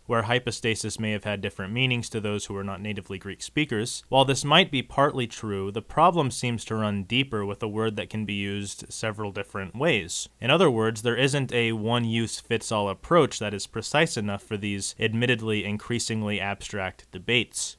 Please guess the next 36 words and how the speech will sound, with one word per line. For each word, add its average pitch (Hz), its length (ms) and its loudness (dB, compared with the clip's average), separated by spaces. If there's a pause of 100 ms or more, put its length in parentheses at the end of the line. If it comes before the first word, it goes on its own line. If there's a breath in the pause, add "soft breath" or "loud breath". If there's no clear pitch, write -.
The 127 120 2
early 170 280 6
church - 280 0
historian 131 580 2
Socrates 117 540 -2
Scholasticus 107 920 -2
makes 127 220 4
some 120 300 2
astonishing 131 680 2
observations 107 840 -2
in 107 100 -6
his 104 220 -4
ecclesiastical 107 800 -2
history, 113 540 -2
where 117 180 2
in 107 140 0
Book 113 240 0
three 139 460 6
he 131 80 0
describes 123 500 2
a 110 80 -2
synod 151 360 0
in 117 140 2
Alexandria 113 800 2
where 107 100 -2
the 107 200 -2
efficacy 120 560 -2
of 104 100 -4
the 104 80 -4
terms 107 380 -6
ousia 107 360 -4
and 101 120 -6
hypostasis 117 720 -4
were 107 100 -4
being 101 260 -4
debated. 107 520 0